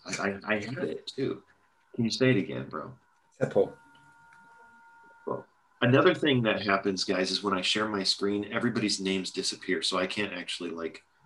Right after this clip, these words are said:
Speaker 1: I don't, anyway. Okay, so, bro, can you, can you read for me, um, <clears throat> Matthew five four?
Speaker 2: Matthew five four. Um,
Speaker 1: Yeah.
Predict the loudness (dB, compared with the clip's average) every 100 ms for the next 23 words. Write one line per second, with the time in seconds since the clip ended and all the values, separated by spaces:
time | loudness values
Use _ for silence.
0 | _ -12 -6 -4 -6 -10 -18 -18 -12 -8
1 | -8 -8 -8 2 6 6 4 -6 _ -20
2 | -12 4 8 10 10 6 -6 -8 -6 -4
3 | -2 -2 -4 2 8 8 8 0 6 6
4 | 6 0 0 4 4 6 6 6 4 0
5 | 2 2 0 -2 0 2 2 0 -4 -16
6 | _ -20 -20 -4 0 2 2 2 -6 _
7 | _ -20 -20 -20 -20 -20 -20 -20 -20 -20
8 | -10 0 2 2 0 -2 4 4 4 2
9 | 0 0 -6 -20 _ _ _ -14 2 4
10 | 4 4 4 6 8 6 4 -14 -20 -20
11 | -14 0 4 4 2 -2